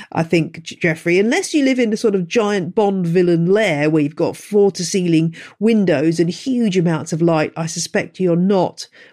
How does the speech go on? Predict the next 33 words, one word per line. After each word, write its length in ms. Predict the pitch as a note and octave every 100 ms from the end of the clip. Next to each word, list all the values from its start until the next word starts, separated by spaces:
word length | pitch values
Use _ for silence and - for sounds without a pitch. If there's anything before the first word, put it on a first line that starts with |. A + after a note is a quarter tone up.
| -
well, 140 | - -
or 160 | G#3+
maybe 220 | A#3 A#3
you 100 | G3
live 140 | G3 F3+
in 100 | F3+
Mexico. 560 | F#3 - D#3+ D3+ B2+ -
I 80 |
don't 180 | A#3 C4+
think 180 | C4+ D3+
you 80 | D3+
do, 200 | C3+ C3+
but 160 | G3
if 80 | B3+
you 120 | D#4
live 100 | D#4+
in 120 | C#4+ A#3
Mexico, 440 | E3 - F3+ E3
maybe. 640 | E3+ F3+ D#3 C#3 C3+ D#3+ -
<laughs> 40 | - - - - -
But 300 | C#4+ E3 B3+
other 180 | F#4 D4
than 220 | A#3+ G#3
that, 320 | F#3+ D#3+ - - - -
I 140 | G3
don't 420 | F3 G3+ G#3 F#3+
think 380 | - F#3 F3+ - _
the 80 | E3
poinsettia 720 | E3 F#3+ E3+ F#3 E3+ F3+ E3
idea 380 | - E3+ E3 E3
is 160 | D#3+ D#3
gonna 160 | D3+
work. 460 | D#3 B3 C4 B3 C4